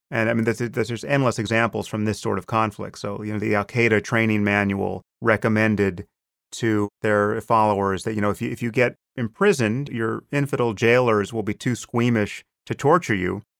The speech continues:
And there's so much moral condemnation of torture on their side, 'cause they're, they're such an effete society,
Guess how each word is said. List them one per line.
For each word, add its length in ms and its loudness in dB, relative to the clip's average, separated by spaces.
And 120 0
there's 140 -2
so 160 2
much 200 0
moral 360 4
condemnation 800 2
of 100 -4
torture 520 2
on 160 2
their 180 4
side, 680 0
'cause 140 -8
they're, 160 0
they're 140 -2
such 220 -4
an 60 -2
effete 580 -4
society, 760 4